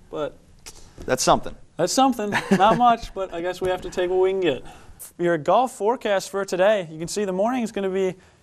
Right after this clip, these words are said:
Speaker 1: down near in the low sixties, around sixty-three degrees. The sun will be out,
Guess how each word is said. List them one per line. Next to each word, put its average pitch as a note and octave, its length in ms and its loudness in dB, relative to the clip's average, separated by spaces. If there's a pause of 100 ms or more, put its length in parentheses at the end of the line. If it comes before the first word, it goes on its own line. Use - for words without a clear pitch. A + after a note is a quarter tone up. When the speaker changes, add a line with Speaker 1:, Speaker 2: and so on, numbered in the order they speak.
Speaker 1:
down A3+ 280 0
near G#3+ 160 -2
in G#3 80 -2
the G3 100 0
low G3 180 2
sixties, G3 480 -4
around F3 220 0
sixty-three E3 600 -4
degrees. D3+ 440 -2
The C#3 80 -8
sun F3 260 -4
will D#3+ 180 0
be C#3+ 160 0
out, E3 320 2